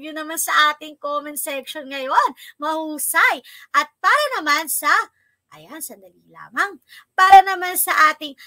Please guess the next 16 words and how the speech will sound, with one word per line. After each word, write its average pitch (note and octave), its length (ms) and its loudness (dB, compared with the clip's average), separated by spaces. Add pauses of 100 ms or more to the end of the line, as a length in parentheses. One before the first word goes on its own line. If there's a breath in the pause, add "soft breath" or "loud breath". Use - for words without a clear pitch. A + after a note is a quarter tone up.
(160)
ikalawang B3 800 -4
larawan, F#4+ 880 2
ayan, E3 320 -18
handa G3+ 480 -8
na G#3+ 80 -16
ang E4+ 400 0 (160 soft breath)
mga D4 320 -4
pangmabilisang C4+ 960 -4
pagtatype. C4+ 800 -6 (320)
Pagmasdan B3+ 640 -6
ng C4 80 -4
maigi B3+ 400 -6
ang A#3+ 160 -6
larawan, B3 480 -2
ha? F4+ 180 2 (680 soft breath)
Ayan. G#3 240 -18